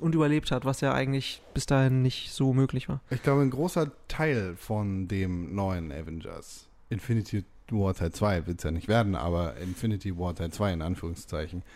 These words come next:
Speaker 2: wird, äh, Ant-Man und the Wasp sein, wie sie quasi die da so ein bisschen rumhuschen und einfach Sachen lösen.
Speaker 1: Wird eine ultra wichtige Rolle spielen, auf jeden Fall. Aber ich glaub eher, dass die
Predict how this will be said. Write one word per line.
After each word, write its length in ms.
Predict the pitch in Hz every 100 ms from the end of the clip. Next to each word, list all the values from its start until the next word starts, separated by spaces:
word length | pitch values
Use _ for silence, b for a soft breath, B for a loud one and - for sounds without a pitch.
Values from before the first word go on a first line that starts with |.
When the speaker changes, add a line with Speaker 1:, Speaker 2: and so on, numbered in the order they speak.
| B B B -
Speaker 2:
wird, 300 | 101 104 - - -
äh, 280 | 85 69 62 101
Ant-Man 300 | 90 90 90
und 180 | 85 -
the 80 |
Wasp 320 | 90 92 - -
sein, 440 | 95 85 85 87
wie 100 | 92
sie 160 | 90 90
quasi 380 | 98 92 87 82
die 380 | 87 85 78 - - 220 113
da 240 | 85 85
so 60 | 85
ein 100 | 85
bisschen 240 | 87 92 90
rumhuschen 560 | 90 85 92 - 87
und 240 | 76 78 - -
einfach 260 | 87 85 76 - - - - -
Sachen 280 | 98 165
lösen. 200 | 156 156 180
Speaker 1:
Wird 80 | 202
eine 80 | 208
ultra 280 | 220 226
wichtige 280 | 208 - 196
Rolle 200 | 175 180
spielen, 240 | 160 - 135
auf 100 | 135
jeden 140 | 151
Fall. 280 | - 139 131
Aber 140 | 143
ich 120 | 143 -
glaub 120 | 143
eher, 140 | 160
dass 180 | 156 151
die 400 | - 151 147 147